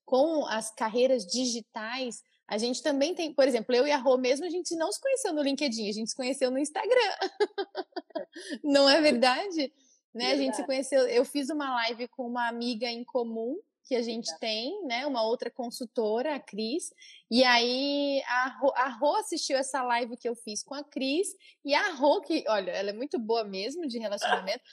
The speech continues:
Speaker 1: a Rô entrou em contato, pediu meu contato pra Cris e entrou em contato comigo pra falar sobre o tema da live. Então, é, é, quando a gente fala sobre relacionamento, a gente precisa entender qual é a plataforma que a gente vai utilizar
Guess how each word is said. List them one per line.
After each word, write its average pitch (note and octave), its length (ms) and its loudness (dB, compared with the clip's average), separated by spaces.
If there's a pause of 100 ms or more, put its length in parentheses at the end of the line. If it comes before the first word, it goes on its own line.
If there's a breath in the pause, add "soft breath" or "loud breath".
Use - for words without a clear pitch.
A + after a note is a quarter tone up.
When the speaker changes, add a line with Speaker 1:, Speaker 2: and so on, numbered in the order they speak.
(140 loud breath)
Speaker 1:
a A#3+ 200 4
Rô C4 260 6
entrou G4+ 260 2
em F4+ 100 -2
contato, D4+ 380 0
pediu C#4+ 360 0
meu A4+ 140 0
contato D4+ 480 -2
pra A#3+ 200 0
Cris D4+ 360 -2
e F4 40 -2
entrou D4 280 -2
em G4+ 120 -6
contato E4 560 -4
comigo D4 420 -2
pra D#4+ 140 -4
falar D4 240 -2
sobre C#4+ 260 -4
o D#4 60 -8
tema D4 280 -4
da D4+ 140 -2
live. D4+ 640 -2 (340 soft breath)
Então, C4+ 460 2
é, A#3 320 0
é, A3+ 40 -6
quando D4 220 0
a F4+ 40 -2
gente F4 200 -4
fala C4 200 -4
sobre A#3 280 -4
relacionamento, A3 1120 -4 (260 loud breath)
a G#3+ 60 -4
gente A#3+ 220 2
precisa C4 320 0
entender D4 360 2
qual D#4 220 4
é F4 100 4
a A4 60 2
plataforma D4 1200 0
que F4+ 80 -8
a D#4 40 -4
gente C4 260 -6
vai A3 160 -2
utilizar A3 760 -8